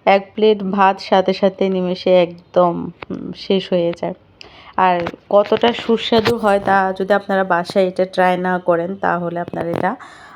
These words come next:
কখনোই বুঝতে পারবেন না, যেটা আমি বিয়ের আগে কখনো জানতাম না। যাই হোক, এখন আমি আপনাদের সাথে এই রেসিপিটা শেয়ার করব।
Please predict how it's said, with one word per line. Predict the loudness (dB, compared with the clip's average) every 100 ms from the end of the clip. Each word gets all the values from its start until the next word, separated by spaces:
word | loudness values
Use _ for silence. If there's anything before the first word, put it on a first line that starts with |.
| -2
কখনোই | 0 2 2 2
বুঝতে | 0 -2 -2
পারবেন | 2 2 2
না, | 0
যেটা | 0 -2
আমি | -2
বিয়ের | -2 0 0
আগে | 2 0 -2
কখনো | -2 -4 -2
জানতাম | -2 -4 -6 -8 -6
না। | -8
যাই | -4 -4 -2 -4
হোক, | -4 -6 -20 -20 -20 -20 -20 -20 -20 _
এখন | -2 2 4
আমি | 4 2 2
আপনাদের | 0 2 0 0
সাথে | -2 0
এই | 0 2
রেসিপিটা | 0 -2 -4 -4
শেয়ার | -4 0 2 2
করব। | 2 2 2 0